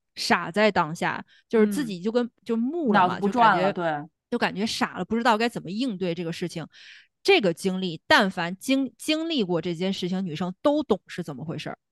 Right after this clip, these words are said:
Speaker 2: 嗯。
Speaker 1: 只有那些没经历过，或者说不想懂的人，他会刻意去否定这样的经验。“啊，你为什么不当下马上叫人啊？你为什么不报警啊？”或什么什么的。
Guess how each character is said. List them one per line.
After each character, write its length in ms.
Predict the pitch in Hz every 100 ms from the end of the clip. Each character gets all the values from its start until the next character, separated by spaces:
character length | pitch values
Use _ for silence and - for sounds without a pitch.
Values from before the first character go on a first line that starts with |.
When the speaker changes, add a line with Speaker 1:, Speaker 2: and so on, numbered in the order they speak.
| _
Speaker 2:
嗯。 360 | 226 214 180 147
Speaker 1:
只 120 | 220
有 160 | 302 233
那 120 | 247
些 200 | 240 254
没 200 | 220 180
经 220 | 202 262
历 80 | 233
过， 220 | 214 185
或 160 | 202 196
者 60 |
说 140 | 175 214 -
不 160 | 320
想 480 | 269 - 214 180 233
懂 200 | 262 262
的 120 | 151
人， 260 | 147 127 135
他 200 | - 208
会 100 | 214
刻 220 | 190 330
意 40 | 196
去 140 | 190
否 300 | 180 - 147
定 200 | - 190
这 80 | 175
样 140 | 175
的 60 | 151
经 120 | 151
验。 120 | 175 -
“啊， 140 | 294
你 100 | 359
为 120 | 254 359
什 100 | 262
么 60 |
不 100 | 254
当 160 | 277 294
下 220 | 294 233
马 180 | 196 175
上 140 | 226
叫 160 | 240 262
人 140 | 180
啊？ 120 | 214
你 60 | 226
为 80 | 285
什 80 | 269
么 60 |
不 100 | 262
报 160 | 302 240
警 100 | -
啊？” 120 | 175
或 80 | 208
什 100 | 190
么 40 | 165
什 60 |
么 80 | 180
的。 80 | 165